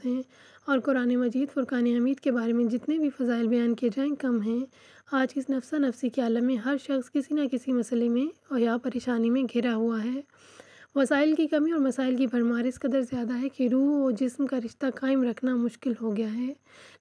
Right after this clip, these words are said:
लेकिन अगर हम गौर करें, तो ये बेचैनी और बेबसी का आलम सिर्फ उसी वजह से है कि इंसान अपने असल से दूर हो गया है, उसने अपने मकसद हयात को भुला दिया है। लेकिन अगर इंसान दोबारा अपना रिश्ता कुरान पाक और खुदा की ज़ात से वाबस्ता करे, तो कोई मसला और परेशानी नहीं रहेगा,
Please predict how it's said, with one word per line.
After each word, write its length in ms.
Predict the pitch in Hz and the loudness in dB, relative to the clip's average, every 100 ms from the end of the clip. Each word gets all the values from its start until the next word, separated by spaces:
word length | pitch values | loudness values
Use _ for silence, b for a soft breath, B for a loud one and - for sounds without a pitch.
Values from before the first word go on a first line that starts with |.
| 277 | -2
लेकिन 160 | 285 | 2
अगर 200 | 277 254 | 2 2
हम 180 | 262 247 | 2 0
गौर 180 | 240 247 | 0 -2
करें, 320 | 247 269 262 | -2 -2 0
तो 100 | 254 | 0
ये 120 | 247 | 2
बेचैनी 480 | 240 247 262 254 262 | 2 2 0 0 2
और 80 | 277 | 2
बेबसी 420 | 240 240 247 269 | 2 2 0 -2
का 140 | 254 240 | -6 -4
आलम 260 | 233 269 | -2 -2
सिर्फ 320 | 254 269 269 | -2 -6 -8
उसी 220 | 302 - 311 | -10 0 2
वजह 280 | 277 247 | 2 0
से 140 | 240 277 | -2 -4
है 40 | |
कि 120 | 269 | -2
इंसान 380 | 277 240 262 269 | -4 -2 0 0
अपने 200 | 247 240 | 0 0
असल 220 | 226 254 | -2 -2
से 120 | 240 240 | -2 -2
दूर 280 | 240 233 - | 0 -2 -2
हो 60 | 240 | -4
गया 220 | 208 226 | -2 -2
है, 280 | 214 247 269 _ B B B B B B 330 | -2 -4 -6 _ B B B B B B -4
उसने 180 | 269 | 0
अपने 140 | 320 302 | 2 2
मकसद 340 | 285 - 302 277 - | 2 0 -2 -2 -2
हयात 340 | 240 247 247 | 0 0 -2
को 120 | - 240 | -4 -6
भुला 300 | 247 233 220 | -2 -2 -2
दिया 260 | 214 226 | -2 -4
है। 280 | 214 240 254 _ b b b - | -4 -6 -8 _ b b b -2
लेकिन 220 | 269 302 | 0 2
अगर 280 | 285 269 311 | 2 2 0
इंसान 520 | 320 254 - 269 277 254 | 0 -2 0 0 2 2
दोबारा 460 | 247 233 226 262 | 0 0 0 0
अपना 260 | 302 285 269 | 0 0 0
रिश्ता 300 | 254 - 277 | -2 -4 -6
कुरान 380 | 262 262 240 247 | -2 0 2 0
पाक 340 | 247 247 247 | -2 -4 -4
और 240 | 302 254 247 | -2 0 -2
खुदा 300 | - 247 269 | -2 -2 -2
की 180 | - | -2
ज़ात 260 | 247 247 233 | -2 -2 -4
से 120 | - | -4
वाबस्ता 460 | 247 240 240 - 285 | -2 0 -2 -4 -8
करे, 300 | 277 240 254 | -4 -2 -2
तो 140 | 285 | -4
कोई 200 | 277 294 | -2 0
मसला 460 | 277 247 247 254 262 | 0 0 0 0 0
और 100 | 240 | -2
परेशानी 460 | 240 233 247 240 247 | -2 -4 -2 0 2
नहीं 300 | 233 220 247 | 2 0 0
रहेगा, 500 | 208 208 240 240 | -2 -6 -6 -8